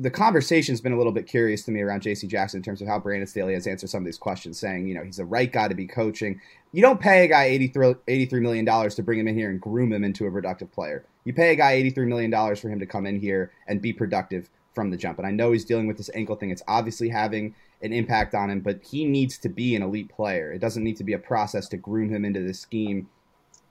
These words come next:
He needs to start producing. And, like, I understand that some of it's transition –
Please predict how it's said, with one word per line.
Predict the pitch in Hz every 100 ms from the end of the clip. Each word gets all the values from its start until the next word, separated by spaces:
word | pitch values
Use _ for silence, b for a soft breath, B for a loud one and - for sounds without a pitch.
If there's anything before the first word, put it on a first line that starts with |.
| _
He | 123
needs | 127 123
to | 117
start | 123 113
producing. | 98 123 120 107
And, | 110
like, | 117 - B B
I | 131 147
understand | 147 135 147 135
that |
some | 131 135
of | 127
it's | 131
transition – | - 127 107 117 120 156